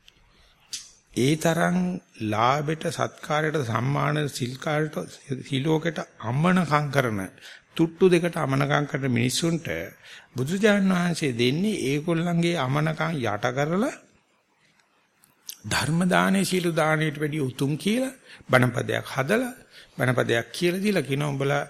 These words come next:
දෙන දේත් ඇත්ත තමයි. මෙවුවා නිකන් අර පොඩි උන්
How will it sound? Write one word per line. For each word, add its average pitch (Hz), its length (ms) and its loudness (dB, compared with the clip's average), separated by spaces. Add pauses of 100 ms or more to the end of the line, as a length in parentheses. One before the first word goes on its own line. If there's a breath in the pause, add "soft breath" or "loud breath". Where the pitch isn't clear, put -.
(580)
දෙන 147 300 -4
දේත් 139 280 -2
ඇත්ත - 300 -4
තමයි. 113 580 -2 (460 loud breath)
මෙවුවා 120 320 0
නිකන් 117 300 -2
අර 123 140 -2
පොඩි 123 340 -2
උන් 123 180 0